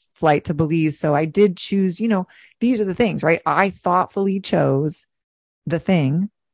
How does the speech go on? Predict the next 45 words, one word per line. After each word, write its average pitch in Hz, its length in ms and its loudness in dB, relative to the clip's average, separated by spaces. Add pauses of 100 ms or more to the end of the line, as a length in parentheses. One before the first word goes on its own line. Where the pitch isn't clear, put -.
(160)
that 165 160 2
I 160 120 0
thought 160 440 0
I 143 180 0
could 156 420 -2
do 143 540 -2 (680)
um, 147 320 0 (100)
that 190 100 4
would 180 100 2
help 208 240 0
me 220 160 0
build 185 380 2
some 156 160 -10
confidence. 160 540 0
I 185 240 0
knew 180 400 2
that 151 180 -6
that's 147 280 -4
what 143 140 2
I 139 140 2
was 127 200 -2
doing, - 460 0 (640)
that 160 100 2
I 160 60 2
was 156 140 0
building 190 420 2
up 180 120 -4
my 165 100 0
confidence 160 560 0
as 143 140 0
a 143 80 0
solo 196 480 0
traveler, 226 460 0
but 170 180 -2
that 151 100 0
I 156 100 2
was 151 160 0
also 165 420 2
building 151 300 -2
up 151 100 -4
my 151 100 2
confidence 143 600 0 (520)
after 156 240 0
having 151 360 0
spent, 143 460 -2